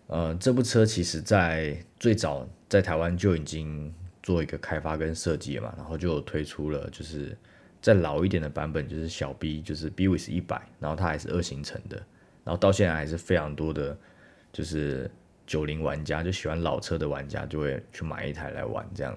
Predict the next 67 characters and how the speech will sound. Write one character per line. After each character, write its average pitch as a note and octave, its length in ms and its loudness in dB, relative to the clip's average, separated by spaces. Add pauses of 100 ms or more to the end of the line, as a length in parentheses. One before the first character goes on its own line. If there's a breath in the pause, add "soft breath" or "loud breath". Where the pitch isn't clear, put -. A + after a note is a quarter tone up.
子， - 220 -20
或 D#2+ 80 -8
者 D#2+ 100 -6
把 - 140 -6
它 - 120 -6
翻 E2 260 -2
新 D#2+ 260 -4
啊 D#2 160 -4
之 D#2 140 -4
类 D2 180 0
的。 - 80 -10 (300 soft breath)
我 F2+ 160 6
个 C3 160 12
人 G2 120 12
也 D#2+ 120 4
是 G2 120 4
很 F2+ 180 4
喜 E2+ 100 -2
欢 D2+ 140 0
小 C2 200 -4
B D2+ 340 -4
这 - 120 -4
台 - 120 -4
车， - 220 -8 (140)
因 F#2+ 120 2
为 F#2+ 60 6
我 E2+ 60 4
觉 E2 140 0
得 E2 40 2
它 F2 140 -2
真 F#2 180 2
的 E2 140 2
长 D#2 220 -6
得 D2+ 100 -8
非 F2+ 160 0
常 D2 280 -6 (100)
帅， - 380 -4
然 D2 100 -10
后 D#2+ 160 -2
又 E2+ 180 2
有 - 260 -4 (100)
时 - 280 -8
代 D#2+ 220 2
感。 - 140 -4 (160)
高 F2 200 4
三 F2 200 0
到 F2 120 4
大 D#2+ 260 0
一 D#2+ 140 -2
那 G2+ 220 6
段 E2+ 200 2
时 - 200 -12
间， C#2+ 300 -6 (440)
然 D2+ 100 -6
后 D#2+ 80 0
我 D2+ 40 -2
就 E2+ 120 -2
看 F2 260 2
着 D2 320 -2 (300)
我 D#2 160 -6
刚 F2 440 -2 (280)
就 D#2+ 120 -6
是 E2 100 -4
入 F2+ 220 4
学 C#2 200 -6
大 D#2 300 0
一 C#2+ 180 -4